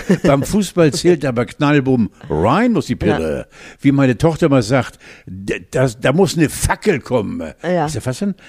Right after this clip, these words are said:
Speaker 2: Eine Fackel ist eben eine Pike und rein und so weiter. Und Papa, weißt du, was sie machen? Die Costa Ricaner. Ich sag, „Die, die haben den Bus geparkt.“
Speaker 1: Was
Speaker 2: Ich sag,
Speaker 1: habt
Speaker 2: „Was?“
Speaker 1: ihr?
Speaker 2: Den Bus geparkt. Die haben an der Abwehr, die waren,
Speaker 1: Ah.
Speaker 2: im Prinzip besteht eine Mannschaft aus elf Personen,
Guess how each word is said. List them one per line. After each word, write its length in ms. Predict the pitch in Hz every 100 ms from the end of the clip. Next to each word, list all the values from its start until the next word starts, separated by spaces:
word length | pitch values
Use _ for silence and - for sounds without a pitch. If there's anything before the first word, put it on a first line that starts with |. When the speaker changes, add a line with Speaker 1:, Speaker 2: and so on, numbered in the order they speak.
| -
Speaker 2:
Eine 80 | 110
Fackel 380 | - 190 233 170
ist 180 | 156
eben 240 | 143 131 107
eine 100 | 120
Pike 440 | - 190 180 147 107
und 200 | 98 90
rein 340 | 107 127 139
und 40 | 110
so 140 | 117
weiter. 320 | 107 107 98 - - - -
Und 420 | 139 - - -
Papa, 260 | 170 180
weißt 220 | 165 185 190
du, 60 |
was 100 | 165
sie 120 | -
machen? 360 | 151 151 85 90 - -
Die 80 | -
Costa 280 | - 135 117
Ricaner. 500 | 101 - 95 71 95
Ich 80 | 92
sag, 280 | 123 104 - - _
„Die, 80 | 165
die 320 | 139 104 95
haben 100 | 98
den 140 | 92 87
Bus 200 | 170 -
geparkt.“ 500 | - - 60 - - _ _ _ _ _ _
Speaker 1:
Was 80 | -
Speaker 2:
Ich 40 | -
sag, 80 | 233
Speaker 1:
habt 80 | 214
Speaker 2:
„Was?“ 80 | 294
Speaker 1:
ihr? 40 | 277 _ _
Speaker 2:
Den 240 | 185 165 156
Bus 280 | 262 -
geparkt. 600 | - 123 110 92 80 - - - -
Die 100 | 120
haben 140 | 156
an 80 | 170
der 140 | 147 156
Abwehr, 520 | 202 - 127 120 156 - -
die 140 | 151 139
waren, 260 | 190 185 - -
Speaker 1:
Ah. 100 | 196
Speaker 2:
im 120 | 160
Prinzip 400 | 151 165 - 226
besteht 400 | 180 - 196 165
eine 260 | - 143 135
Mannschaft 380 | 160 170 185
aus 60 | 226
elf 240 | - 156 156
Personen, 400 | 170 143 156